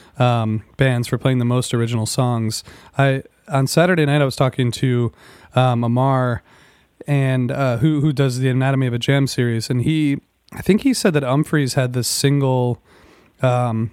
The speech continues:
year record for the most original songs, but the Phish was second, and I'm not sure if Saturday or Sunday surpassed that, but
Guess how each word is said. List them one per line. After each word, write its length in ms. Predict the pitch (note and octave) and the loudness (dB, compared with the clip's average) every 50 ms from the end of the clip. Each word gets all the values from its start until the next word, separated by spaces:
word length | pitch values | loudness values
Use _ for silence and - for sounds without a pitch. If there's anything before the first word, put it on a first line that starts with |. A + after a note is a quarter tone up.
| _ - | _ -4
year 580 | C#3+ D3 D#3 D3 C#3 C#3 C3 B2 A#2 A#2 G#2 - | 0 2 2 2 2 0 0 -2 -4 -6 -4 0
record 320 | - D3 C#3 - C3+ B2 | 0 0 2 2 -2 -2
for 100 | - - | 0 -2
the 60 | B2+ B2+ | 0 0
most 240 | B2+ B2+ B2+ - - | 2 0 0 0 0
original 300 | C3+ C3+ B2+ B2 B2+ A#2+ | 0 0 0 0 -2 -2
songs, 320 | - - C#3+ C3 B2+ A#2+ | 0 0 2 2 0 0
but 120 | - C3 B2 | -2 -4 -4
the 80 | B2+ | -4
Phish 300 | A#2+ - - D3+ C#3+ - | -4 0 0 0 0 0
was 120 | D#3 B2+ - | -2 -2 -2
second, 400 | - C#3 C3+ C3 - C3 A#2 A2+ | 0 -2 -2 0 -2 -2 -2 -2
and 120 | A2+ A#2+ | -4 -4
I'm 200 | B2 A#2+ C3 C#3 | -2 -2 0 0
not 160 | C#3+ E3 G3+ - | 2 0 0 0
sure 160 | - G3+ G3+ | 0 0 0
if 80 | F3 | 0
Saturday 360 | - - D#3+ D3 C#3+ C#3+ C#3 C3+ | 0 0 2 2 2 2 0 0
or 100 | B2 A#2+ | 0 -2
Sunday 480 | - - C3+ C3+ C3 B2 A#2+ A#2+ A2+ - _ - - - - - | 0 0 0 0 0 0 -2 -2 -4 -6 _ -20 -20 -20 -14 -6
surpassed 520 | - - C#3+ B2 - C#3 C3 C3 - - | 0 0 0 2 2 2 2 0 0 -2
that, 200 | - B2 A2 A2 | -2 -2 -2 -2
but 220 | A#2 B2+ B2 A#2+ | -2 -2 -2 -4